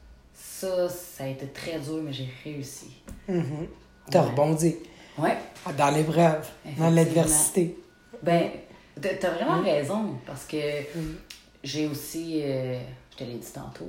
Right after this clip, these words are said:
Speaker 1: mais je vais la redire, j'ai subi de l'intimidation à mon travail, euh, il y a pas tant longtemps. Puis je m'en suis servi positivement.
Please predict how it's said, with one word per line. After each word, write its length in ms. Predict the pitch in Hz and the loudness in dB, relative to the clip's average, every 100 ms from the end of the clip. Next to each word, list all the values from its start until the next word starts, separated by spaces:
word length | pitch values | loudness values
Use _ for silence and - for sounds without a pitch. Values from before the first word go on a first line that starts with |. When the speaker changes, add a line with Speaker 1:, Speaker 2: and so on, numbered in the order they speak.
| 180 | -12
Speaker 1:
mais 80 | 151 | -12
je 100 | 131 | -12
vais 60 | 135 | -10
la 80 | |
redire, 320 | 131 127 151 175 | -10 -10 -10 -8
j'ai 120 | 135 | -8
subi 260 | 127 135 160 | -8 -8 -6
de 80 | 156 | -4
l'intimidation 920 | 143 135 147 139 131 123 - 160 156 | -4 -4 -4 0 0 -2 -6 -6 -4
à 40 | |
mon 160 | 139 135 | -4 -6
travail, 640 | 131 131 139 151 147 139 127 | -6 -6 -4 -4 -4 -4 -6
euh, 260 | 110 80 - _ _ | -8 -10 -16 _ _
il 40 | 139 | -10
y 20 | |
a 40 | |
pas 220 | 139 139 - - | -6 -6 -8 -10
tant 240 | 147 147 139 | -8 -4 -2
longtemps. 400 | 131 127 135 180 - - - - - - - _ _ _ - - _ _ | -4 -4 -6 -8 -14 -20 -20 -20 -20 -20 -20 _ _ _ -20 -20 _ _
Puis 200 | - 143 | -8 -4
je 160 | 131 143 | -4 -2
m'en 280 | 147 143 139 | -2 0 -2
suis 280 | - - 151 | -4 -8 -10
servi 760 | - - - - 151 139 139 180 | -8 -12 -14 -8 -6 -6 -8 -12
positivement. 840 | 160 156 139 131 156 147 135 | -10 -10 -10 -10 -10 -8 -8